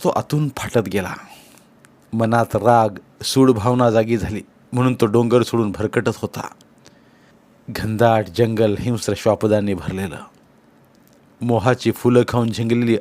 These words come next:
अस्वलं, डरकाळ्या फोडत फिरणारी वाघरं. खरं तर या जंगलात एकट्यानं कुणीही फिरत नव्हतं.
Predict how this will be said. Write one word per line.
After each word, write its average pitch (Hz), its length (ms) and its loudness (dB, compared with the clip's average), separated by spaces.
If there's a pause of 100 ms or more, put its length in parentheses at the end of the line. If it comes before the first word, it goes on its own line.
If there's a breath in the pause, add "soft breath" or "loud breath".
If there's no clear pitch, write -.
अस्वलं, 117 440 2 (960 soft breath)
डरकाळ्या 120 500 4
फोडत 123 320 2
फिरणारी 120 440 0
वाघरं. 117 480 2 (960 soft breath)
खरं 131 300 4
तर 202 100 6
या 180 180 4
जंगलात 131 380 0 (140)
एकट्यानं 143 420 -2
कुणीही 127 420 0
फिरत 151 280 -2
नव्हतं. 104 320 -8